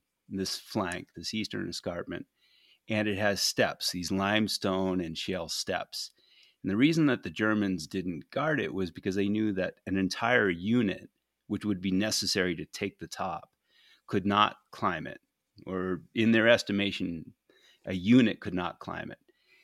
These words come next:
And so that's what the tenth did. After all the training that they'd done, they climbed it en masse and took the, took the German positions on top without a casualty.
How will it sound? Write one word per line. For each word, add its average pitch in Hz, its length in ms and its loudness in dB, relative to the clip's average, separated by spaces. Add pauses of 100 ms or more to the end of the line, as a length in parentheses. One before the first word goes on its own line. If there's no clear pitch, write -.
(140)
And 92 140 -2
so 101 140 2
that's 113 300 2
what 104 180 2
the 95 80 -4
tenth 87 420 -2
did. 85 220 -2
After 85 300 -6
all 101 200 6
the 101 100 2
training 87 420 -2
that - 160 -8
they'd - 200 -12
done, 95 400 4 (320)
they 98 100 -2
climbed 98 340 0
it - 120 -6 (100)
en 92 200 4
masse - 600 -2 (560)
and 92 180 -6
took 95 220 -4
the, 87 480 -2 (200)
took 110 160 -2
the 92 80 -2
German 90 320 0
positions 82 440 -8
on 82 140 -8
top 82 220 -12
without 78 260 -12
a 80 60 -20
casualty. 107 640 -14